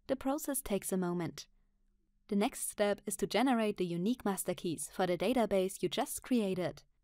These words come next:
Save them carefully. After both keys have been saved, click on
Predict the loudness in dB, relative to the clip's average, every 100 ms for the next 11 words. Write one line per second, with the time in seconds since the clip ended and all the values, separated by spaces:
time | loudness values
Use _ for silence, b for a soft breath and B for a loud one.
0 | _ -2 -2 0 0 0 0 0 0 0
1 | -2 -4 _ _ _ _ _ _ -6 2
2 | 2 2 -2 -4 -4 -2 0 -2 -2 -2
3 | 0 0 -4 -14 -8 -4 0 0 -2